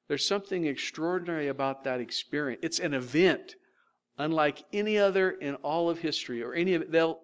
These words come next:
will ever happen in the future, to realize this is my moment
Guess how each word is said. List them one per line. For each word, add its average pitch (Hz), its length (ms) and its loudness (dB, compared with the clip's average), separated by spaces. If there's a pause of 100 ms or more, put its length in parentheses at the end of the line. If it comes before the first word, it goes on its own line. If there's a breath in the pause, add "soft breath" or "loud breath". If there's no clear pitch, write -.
will 156 300 0
ever 208 320 2 (500 loud breath)
happen 202 380 -2
in 185 160 -2
the 165 80 0
future, 190 640 -6 (580)
to 165 120 2
realize 185 520 6 (100)
this 247 280 2
is 208 260 2
my 214 400 2
moment 220 840 2